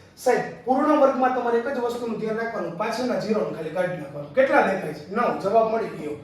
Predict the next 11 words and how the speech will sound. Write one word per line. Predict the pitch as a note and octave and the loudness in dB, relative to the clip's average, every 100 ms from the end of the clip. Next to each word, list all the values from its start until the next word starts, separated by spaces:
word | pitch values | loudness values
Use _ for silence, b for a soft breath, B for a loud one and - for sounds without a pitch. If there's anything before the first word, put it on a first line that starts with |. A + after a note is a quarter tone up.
| B B B - | B B B -8
પી | A3+ C4 | -4 0
કાઉન્સમાં | A#3 G#3 G#3 - G3 G3+ | 4 4 2 -4 -8 -6
ઈ | G#3+ | -4
બરાબર | A3 G#3+ E3 D3 D3 | -2 -2 -2 -6 -8
નવના | E3 G3+ B3 B3+ C4 | -2 0 2 2 2
છેદમાં | B3+ A#3 G3 E3 | 2 0 -2 -2
ટોટલ | A3+ A3+ B3+ C4 | 0 2 0 0
કેટલા | C#4 C#4+ | 0 0
મિત્રો | A#3+ A#3 G#3 | 2 2 2
હતા? | G3 G3 F#3 G3 | 0 -2 -2 0
નેવું. | G#3+ - | 0 0